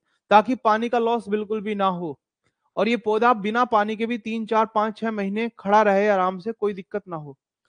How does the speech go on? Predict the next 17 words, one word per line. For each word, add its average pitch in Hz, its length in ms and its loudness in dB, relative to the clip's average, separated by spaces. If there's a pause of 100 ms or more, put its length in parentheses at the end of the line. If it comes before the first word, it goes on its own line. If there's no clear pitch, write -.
(160)
समझ 233 260 2
गए 247 100 4
आप? 254 240 6 (1800)
हाँ, 175 260 -2
बिल्कुल, 269 320 2
बिल्कुल, 214 500 0
रोशन 214 300 -2
बिल्कुल 214 260 -4
सही 208 140 0
बता 185 200 0
रहे 165 100 -2
हैं 151 80 -4
आपका। 143 180 -12 (400)
ठीक 220 140 0
है, 247 80 8
बढ़े 226 240 8
आगे। 247 340 2